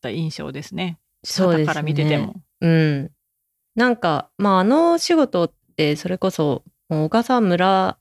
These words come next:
Speaker 2: 小笠原村の観光協会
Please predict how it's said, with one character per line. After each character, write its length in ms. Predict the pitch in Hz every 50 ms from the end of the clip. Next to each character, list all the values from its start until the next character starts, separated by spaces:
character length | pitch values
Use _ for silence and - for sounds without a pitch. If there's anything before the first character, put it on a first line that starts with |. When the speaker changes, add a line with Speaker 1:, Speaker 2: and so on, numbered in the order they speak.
| _ _ -
Speaker 2:
小 60 | 180
笠 440 | 170 202 208 208 - - 220 202 196
原 300 | 196 196 196 196 190 185
村 380 | 175 175 175 175 175 170 170 170
の 420 | 170 208 254 254 226 190 156 143
観 420 | - - 202 196 196 196 196 190 - _
光 800 | - 190 185 180 185 185 185 185 180 175 175 180 180 180 180 175 175 _
協 320 | - - 247 208 160 143 - _ _
会 260 | - - - - -